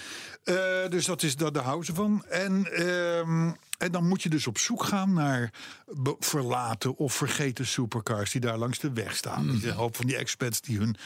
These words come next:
Speaker 1: Chiron daar op het vliegveld laten staan en denken van, "Nou, laten we wegwezen hier." Ehm,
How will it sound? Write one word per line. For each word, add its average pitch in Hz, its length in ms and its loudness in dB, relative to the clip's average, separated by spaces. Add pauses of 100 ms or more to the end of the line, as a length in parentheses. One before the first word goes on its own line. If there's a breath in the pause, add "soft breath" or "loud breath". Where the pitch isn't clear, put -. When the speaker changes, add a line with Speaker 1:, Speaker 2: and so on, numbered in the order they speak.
(180 loud breath)
Speaker 1:
Chiron 120 420 2
daar 113 120 2
op 110 80 -2
het 98 80 -4
vliegveld 107 400 0
laten 104 240 0
staan 101 280 0
en 104 80 2
denken 101 260 0
van, 104 120 -2
"Nou, 104 200 -2
laten 104 520 -2
we 110 80 2
wegwezen 113 440 0
hier." 110 220 -2 (840 loud breath)
Ehm, 156 500 0